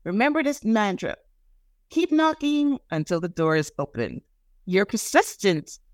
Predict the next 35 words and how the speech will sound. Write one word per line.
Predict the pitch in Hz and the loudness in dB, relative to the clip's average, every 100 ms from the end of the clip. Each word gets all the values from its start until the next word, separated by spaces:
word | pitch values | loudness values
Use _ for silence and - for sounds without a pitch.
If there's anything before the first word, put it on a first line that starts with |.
| _ - | _ -6
might | 135 113 - | -4 -4 -2
just | 175 254 - | -2 -2 -6
be | 240 285 | -2 -2
the | 285 - | -2 -8
key | - 359 277 139 - _ _ _ _ _ _ _ | -4 2 2 0 -6 _ _ _ _ _ _ _
that | 170 - | -16 -14
turns | - 180 185 202 - | -4 -2 0 0 0
that | 170 170 - _ | -2 -2 -8 _
door | 160 98 - - - _ _ - _ _ _ - | -2 -2 -4 -6 -10 _ _ -20 _ _ _ -14
to | - | -6
open | 202 - 175 143 139 - _ - | -4 -2 2 2 2 -2 _ -8
to | - 165 147 - | -2 0 -2 -6
your | 135 151 143 - | -2 0 0 -2
success. | - 123 - - - - - - _ _ _ _ - _ _ _ _ _ _ _ _ _ _ | -8 -10 -4 -2 -2 -6 -16 -20 _ _ _ _ -20 _ _ _ _ _ _ _ _ _ _
I | 185 | -2
hope | 185 | 0
you | 208 196 | 0 0
were | |
inspired. | 190 185 202 190 190 196 - | 0 0 2 2 2 -2 -2
I | 214 302 | 2 2
inspired | 254 - 190 143 | 0 0 0 0
me. | 165 254 208 - 143 - - 370 - 359 - | 0 0 0 -6 -10 -4 -2 -2 0 -2 0
<laughs> | 320 - 285 - - _ | -2 -2 -10 -12 -20 _
I | 226 320 | 2 2
inspired | 285 247 220 190 | 0 0 2 2
myself. | 165 170 240 285 147 - | -2 0 2 4 2 -2
This | 226 320 | -4 -4
is | 254 | -10
for | - 208 | -6 -2
me. | 220 294 277 233 - | 0 0 0 -2 0
This | 196 226 | -2 -2
is | 196 196 196 | -4 -2 0
what's | 196 - | 0 -2
for | 190 | -4
you. | 190 240 185 | 0 0 0